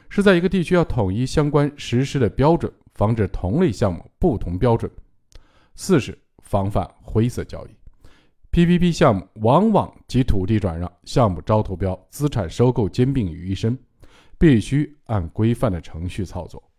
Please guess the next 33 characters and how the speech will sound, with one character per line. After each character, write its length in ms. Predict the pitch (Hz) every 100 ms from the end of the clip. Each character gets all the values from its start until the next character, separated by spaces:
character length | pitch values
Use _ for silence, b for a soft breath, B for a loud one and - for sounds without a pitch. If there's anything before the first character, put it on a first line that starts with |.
| _
确 160 | - 190
保 160 | 104
交 220 | 80 104 101
易 140 | 87 _
公 200 | - 110
开、 240 | 107 113 113 _ -
行 200 | - 98
为 140 | 90
规 180 | - 123
范、 180 | - - b b b b
程 200 | 113 107
序 180 | 107 101
合 180 | - 85
法。 220 | - - _ _ b b b
五 180 | - 143
是 160 | 143 160
防 220 | 135 123
范 160 | 135 110
项 200 | 135 113
目 80 |
遇 160 | 101 117
自 160 | 107 123
然 160 | 98
灾 160 | 101 120
害 160 | 120 123 -
等 140 | 131 127
不 140 | -
可 100 | -
抗 320 | 113 180 185 113
力 100 | 92
的 80 |
因 180 | 87 90
素， 180 | 85 -